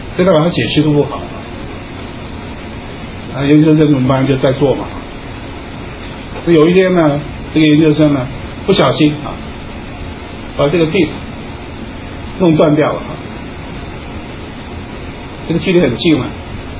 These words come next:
很近的话，有时候不小心就太近了，就压到了，就断掉了。断掉了，那当然这个，这个 tip 啊，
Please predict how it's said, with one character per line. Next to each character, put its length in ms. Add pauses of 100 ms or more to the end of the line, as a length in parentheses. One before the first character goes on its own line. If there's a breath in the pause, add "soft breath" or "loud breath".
(500)
很 220
近 160
的 80
话， 220
有 140
时 100
候 60
不 100
小 180
心 180
就 140
太 180
近 240
了， 80
就 120 (680)
压 200
到 220
了， 80 (420)
就 80
断 220
掉 120
了。 60 (1900)
断 160
掉 180
了， 200 (1300)
那 80
当 160
然 80
这 100
个， 360 (720)
这 60
个 80
tip 240 (160)
啊， 140